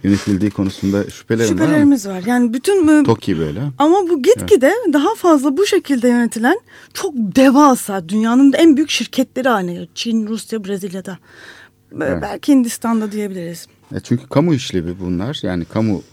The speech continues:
Speaker 1: enerji politikalarını
Speaker 2: Hı hı.
Speaker 1: belirleyen ana kuruluş herhalde bu söylediğin. Mesela şeyde de, hani Fransa'da da işte Grand Paris projesi bir şirket etrafında şekilleniyor. Yani bir şirket ihtiyacı var. Bunun için kamu işlevi olarak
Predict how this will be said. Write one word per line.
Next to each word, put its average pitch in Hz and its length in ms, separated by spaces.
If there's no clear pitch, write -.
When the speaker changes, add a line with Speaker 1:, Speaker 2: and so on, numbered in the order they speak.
Speaker 1:
enerji 90 360
politikalarını 92 560
Speaker 2:
Hı 87 40
hı. - 20
Speaker 1:
belirleyen 92 320
ana 107 260
kuruluş - 380
herhalde 82 320
bu 82 40
söylediğin. 92 440
Mesela 95 280
şeyde 98 320
de, 92 180
hani 82 140
Fransa'da 85 460
da 87 60
işte 90 180
Grand 90 300
Paris 85 280
projesi 87 500
bir 143 60
şirket 147 340
etrafında 87 520
şekilleniyor. 80 640
Yani 87 140
bir 101 40
şirket 127 320
ihtiyacı 104 480
var. 85 180
Bunun 107 100
için 113 140
kamu 127 420
işlevi 113 340
olarak 87 380